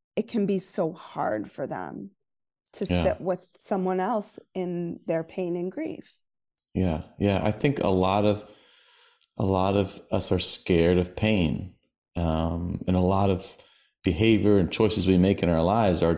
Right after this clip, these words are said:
Speaker 2: to avoid pain and discomfort. Um, and, and I think one of the things I, <laughs> I learned, unfortunately, through my loss is that, um,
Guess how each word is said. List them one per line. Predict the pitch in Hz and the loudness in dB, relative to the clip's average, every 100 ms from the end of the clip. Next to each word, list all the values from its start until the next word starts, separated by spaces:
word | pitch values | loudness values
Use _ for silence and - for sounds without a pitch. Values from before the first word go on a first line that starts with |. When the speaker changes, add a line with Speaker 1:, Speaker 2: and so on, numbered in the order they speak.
| - | -2
Speaker 2:
to | - | 0
avoid | 85 73 90 87 85 80 - - | 0 2 2 4 4 2 -2 -6
pain | 92 87 80 76 | 0 2 2 2
and | 71 73 | 0 0
discomfort. | 85 - - 87 - 82 76 - - - - - - _ _ - | 0 0 -2 -2 0 2 0 -2 -14 -20 -20 -20 -20 _ _ -6
Um, | 98 82 80 76 71 65 - - _ _ | -2 0 2 0 0 0 -4 -12 _ _
and, | 95 87 82 82 78 78 82 - _ _ _ _ _ _ _ _ | -2 2 2 2 2 0 -2 -6 _ _ _ _ _ _ _ _
and | 104 | -2
I | 90 | 0
think | 85 92 - | 0 -4 -4
one | - 95 | -2 0
of | 85 | 0
the | |
things | - 90 | -2 0
I, | 78 85 - | 0 -2 -2
<laughs> | 87 113 98 - - - | -2 0 0 -4 -10 -4
I | 92 | 0
learned, | 82 98 127 113 101 101 | 0 2 2 4 4 2
unfortunately, | 85 82 113 123 - 78 64 85 | 0 -2 0 0 0 0 0 0
through | - - | 0 0
my | 87 82 | 2 2
loss | 85 98 95 - | 2 2 0 0
is | 82 | 0
that, | - 82 - - - - - - _ _ _ | 2 0 -2 -18 -20 -20 -20 -20 _ _ _
um, | 107 90 82 80 76 78 - | -2 0 2 0 0 -2 -8